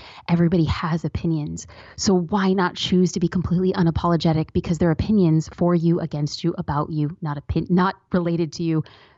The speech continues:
don't matter. I unapologetically step into the purpose because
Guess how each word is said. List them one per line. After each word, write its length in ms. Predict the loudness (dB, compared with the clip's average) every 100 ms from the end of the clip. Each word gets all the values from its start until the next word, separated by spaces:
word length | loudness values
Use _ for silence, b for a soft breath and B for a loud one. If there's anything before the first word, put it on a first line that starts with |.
| B -4
don't 480 | -2 -2 -6 -12 -20 _ _
matter. 540 | -4 -4 -6 -10 -16 b b -6
I 100 | -4 0
unapologetically 720 | 0 0 0 0 0 0 -2
step 340 | -2 -2 0
into 280 | 0 0 -2
the 100 | -6
purpose 480 | -6 -8 -6 -6 -4
because 220 | -2